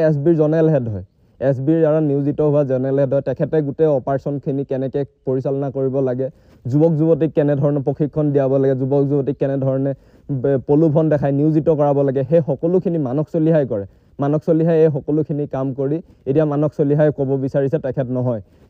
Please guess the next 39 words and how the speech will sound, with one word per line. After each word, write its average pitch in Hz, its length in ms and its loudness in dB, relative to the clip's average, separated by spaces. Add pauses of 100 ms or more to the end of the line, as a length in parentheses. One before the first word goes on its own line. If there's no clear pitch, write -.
কিন্তু 156 200 2
প্ৰকৃতাৰ্থত 165 600 0
মানস 151 300 -2 (720)
চলিহাই 165 400 4
হয়, 165 160 4
এ, 135 560 0
এছ 139 100 2
বিৰ 151 180 2
জনেৰেল 139 340 2
হেড। 110 180 -4
আৰু 135 120 0 (100)
মানস 120 240 -4
চলিহাই 135 360 0 (280)
কোনো 165 160 2
প্ৰমাণ 151 420 0
যি 160 100 0
নোহোৱাৰ 147 340 0
কথা 143 240 0
কৈছে, 117 300 -2 (400)
আমাৰ 131 260 2 (100)
ফটোৰ 147 300 2
পৰা 147 240 2
লৈ 143 220 4
যি 127 160 0
ধৰণৰ, 139 440 2
এ, - 560 -6 (100)
ফটো 151 280 0
আছিলে, 131 380 2
যি 127 120 -2
ধৰণৰ 139 280 0
তেওঁলোকৰ 123 340 -2
কথাৰ 127 340 -2
হেৰি 135 300 2
আছিলে, 127 280 0
সকলোখিনি 170 540 0
সি 165 100 0
delete 143 300 2
কৰি 143 240 4
লৈছে। 104 300 -4